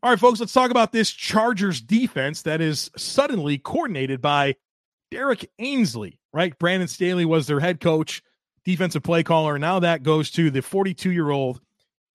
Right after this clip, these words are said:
Derek Ainsley. Let me tell you about this guy. He was, uh, the, he's been their defensive backs coach. So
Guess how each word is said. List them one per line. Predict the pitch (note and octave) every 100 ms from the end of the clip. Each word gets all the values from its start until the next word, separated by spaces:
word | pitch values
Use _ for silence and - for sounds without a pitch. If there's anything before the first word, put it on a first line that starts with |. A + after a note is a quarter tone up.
| _
Derek | E3 F#3 E3 -
Ainsley. | E3+ E3 C#3 A2
Let | G#2
me | E3
tell | F3+ F#3
you |
about | E3 C#3+
this | D3+
guy. | - G#2
He | A#2+ C3
was, | C3 - - _ _ _ _ _
uh, | C3
the, | C3 E3
he's | D#3 C#3+
been | G#3
their | A3
defensive | D#3 G3 F#3 E3 C3+
backs | C#3+ C#3
coach. | - A2 - -
So | G#2+